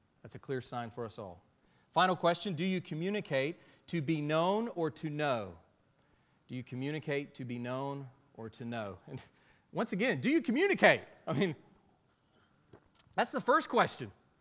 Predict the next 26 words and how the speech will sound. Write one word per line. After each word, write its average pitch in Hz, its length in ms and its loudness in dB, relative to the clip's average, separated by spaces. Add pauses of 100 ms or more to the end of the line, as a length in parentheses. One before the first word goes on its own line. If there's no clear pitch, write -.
(180)
Do 233 120 6
we 330 120 6
communicate 254 720 2
with 170 100 -4
our 175 140 6
wives? 220 420 2
Do 226 120 -4
we, 202 100 -2 (220)
do 226 100 2
we 220 60 0
speak - 360 -6
with 160 160 -6
them? 98 140 -12 (1300)
Do 175 160 0
we 165 320 2 (2000)
concern 202 520 0
ourselves 175 600 2
with 151 280 -4
what 160 280 0
is 156 280 -6
in 147 240 -6
their 139 320 -2
heads, 120 600 -8 (840)
with 156 240 -2
what 185 180 0
happened 170 600 0